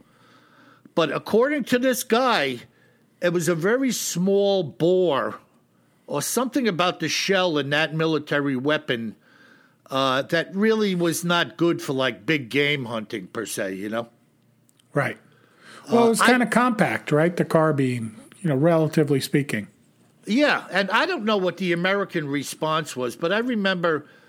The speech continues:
Speaker 1: uh, uh, people saying that the Japanese were using, or maybe it was the Viet Cong, were using small bore rifles to wound people.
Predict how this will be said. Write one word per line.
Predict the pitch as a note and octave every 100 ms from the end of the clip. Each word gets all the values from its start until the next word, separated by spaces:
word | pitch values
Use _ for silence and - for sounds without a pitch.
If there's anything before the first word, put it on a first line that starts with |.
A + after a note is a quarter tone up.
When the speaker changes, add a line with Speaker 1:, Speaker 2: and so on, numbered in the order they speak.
| _ _ _
Speaker 1:
uh, | C#3+
uh, | C#3+ C3+ B2 A#2 - C#3 A#2+ A#2
people | - F3+ D#3 C#3
saying | - E3+ D#3 C#3+
that | C#3 -
the |
Japanese | C3 F3 F#3 F#3+ F3 D3+ D#3 D3+
were | B2+
using, | B2+ C3+ C3 B2+ C3 - _
or | F3+
maybe | F3+ C#4+ C#4+
it | G#3
was | F3
the | D#3
Viet | C3+ E3+ D#3+ -
Cong, | D3+ D3+ C#3+ G#2+ F2+ _ _ _ _ _ _
were | C#3 D3+
using | D#3 E3+ C#3+ C#3+
small | - F3 E3+ G3 G3
bore | D3+ E3+ E3+ D#3+
rifles | D3+ D#3+ D#3+ D3 B2 -
to | -
wound | C3 D3 G3 G3+ F3+
people. | C#3 A#2 - G2+